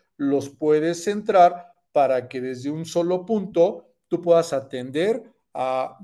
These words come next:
todos estos clientes e interactuar con ellos, eh, pues de la, de la mejor manera para buscar ese tema, que hay una coherencia en lo que estás diciendo en las diferentes redes sociales y que lo puedas,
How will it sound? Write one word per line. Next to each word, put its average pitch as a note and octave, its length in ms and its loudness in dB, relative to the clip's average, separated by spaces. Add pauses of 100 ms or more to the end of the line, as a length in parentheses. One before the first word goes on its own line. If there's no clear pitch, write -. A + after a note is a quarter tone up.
todos E3+ 320 -4
estos E3 380 -6
clientes E3+ 800 -6
e D3 100 -4
interactuar C#3 800 -2
con F#3 200 -6
ellos, E3 580 -6 (300)
eh, B2+ 420 -8
pues D#3+ 160 -2
de D#3 80 0
la, C#3 320 -4
de C#3+ 60 -8
la C3+ 140 -4
mejor C#3+ 280 -2
manera E3+ 460 0
para C3+ 160 0
buscar D#3+ 540 0 (320)
ese D#3 300 -8
tema, D#3+ 640 -6 (460)
que D#3+ 100 -4
hay D#3 100 -4
una E3+ 220 -8
coherencia D#3+ 920 -2 (260)
en C3+ 180 -16
lo C3 120 -10
que C3+ 100 -12
estás D3+ 320 -6
diciendo D3+ 400 -8
en C#3 60 -6
las A#2 100 -6
diferentes C#3 420 -6
redes D3 220 -4
sociales F3 720 -4 (280)
y D3 160 -18
que D#3 100 -8
lo C#3+ 240 -8
puedas, D#3 540 0